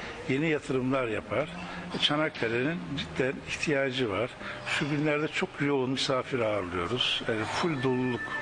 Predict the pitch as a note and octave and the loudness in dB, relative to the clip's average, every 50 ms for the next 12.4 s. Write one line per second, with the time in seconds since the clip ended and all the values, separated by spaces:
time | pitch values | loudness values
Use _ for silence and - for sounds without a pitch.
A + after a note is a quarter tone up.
0 | - - - - - - - - - C3 A#2 G#2+ B2+ B2 B2 A#2 A#2 A#2 A#2+ A2+ | -4 -4 -4 -4 -4 -4 -4 -2 0 0 0 2 2 2 2 2 0 0 0 -2
1 | - - F#2 F2 E2+ G#2 C#3 - - - - - - - - - - - - C3+ | -2 -2 -4 -4 -2 -2 -2 -4 -4 -6 -6 -4 -4 -2 -2 -2 -2 -2 -2 -4
2 | - - - - D#3 D3 D#3 F3+ - - - - - - - - - - - - | -4 -2 0 2 2 4 2 0 -2 -6 -10 -10 -10 -10 -8 -8 -8 -8 -4 -2
3 | - D3 D#3 F3 F3+ - - - D#3 D3+ D3+ C#3+ C#3+ D3+ D#3 D#3 C#3+ C#3+ D3 C3 | 0 2 2 2 0 0 0 0 2 2 2 2 0 0 0 0 2 2 0 2
4 | - - - - D#3 D3 C#3 - - D#3 D3+ C3+ G#2 G2 A2+ C3 D3+ - - - | 2 2 2 2 2 0 0 2 2 2 2 2 2 2 0 0 0 -2 -4 -4
5 | - C#3+ C3+ C#3 C#3+ C#3 B2+ A#2+ A#2+ A2+ - - A2+ G#2+ G2+ G2 G2 G2+ G#2 A2 | 0 0 2 2 2 0 0 0 -2 -2 -2 -2 -2 0 0 0 0 2 2 2
6 | C3 D#3+ D#3 - - C3+ A#2+ A2+ A#2+ B2 - - - C3 A#2 A#2+ C3 B2 B2+ B2 | 0 0 -2 -2 0 -2 0 0 0 0 2 2 2 2 2 2 2 2 2 2
7 | A#2+ B2 B2 A2+ G#2+ G#2+ B2+ B2+ B2 - - - C3 A2+ A#2+ A#2 A2 G2+ G#2 G#2 | 2 2 2 0 0 0 0 0 2 2 0 0 0 0 0 0 0 0 0 2
8 | G2+ F#2+ F2+ F2+ E2+ F2+ A2 C3+ D#3+ D#3 - - - - - - - - - C#3+ | 2 2 2 2 0 0 0 0 -2 -2 -6 -8 -8 -6 -6 -6 -4 -2 0 0
9 | C3+ C#3 C#3 C3+ C3 B2 B2 A2+ - - A2 G2 F#2+ F#2 F2 E2+ D#2+ F#2 A#2+ D3+ | 2 2 2 2 0 0 0 0 0 0 0 0 0 0 -2 -2 -2 -2 -2 -2
10 | - - - - - - - - - D3 D3+ E3+ F#3+ F3+ - - A3+ F#3+ F3+ - | -2 -6 -10 -10 -10 -10 -4 0 0 2 2 2 0 0 0 0 2 2 4 4
11 | - - - - - - - - - - - - - - - - - - D#3+ D3+ | 4 2 2 -2 -6 -10 -12 -12 -10 -8 -8 -8 -8 -8 -10 -4 0 2 2 4
12 | D3 D3 C#3+ D3 D3 C#3+ D3 D3 | 4 4 2 2 2 2 2 0